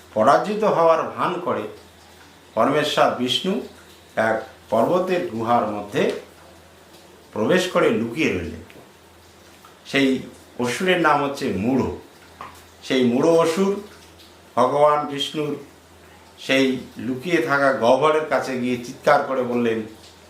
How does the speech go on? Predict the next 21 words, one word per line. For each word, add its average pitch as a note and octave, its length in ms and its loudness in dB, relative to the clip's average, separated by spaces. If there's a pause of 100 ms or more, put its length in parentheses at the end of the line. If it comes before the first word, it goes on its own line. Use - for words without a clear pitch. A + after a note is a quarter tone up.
(520)
"ভগবান B2+ 460 4
বিষ্ণু, C#3 460 -6
তুমি C3 360 -2 (200)
বের C#3+ 240 4
হয়ে A2 180 -4
আসো।" - 240 -12 (1080)
তখন A#2 460 -2
ওই G3 220 4
মুহূর্তে C3+ 420 -2 (1040)
ভগবান D3+ 720 2
বিষ্ণুর B2+ 640 -4 (840)
অঙ্গ F3+ 380 0
থেকে F3 220 -2
এক C3+ 220 2
দিব্য C3 400 -8
জ্যোতি F3+ 400 -4 (460)
প্রকাশিত A#2+ 540 -2
হল। F2+ 60 -12 (840)
সেই B2 220 -2
দিব্য A#2+ 440 -2
জ্যোতি F#3 460 0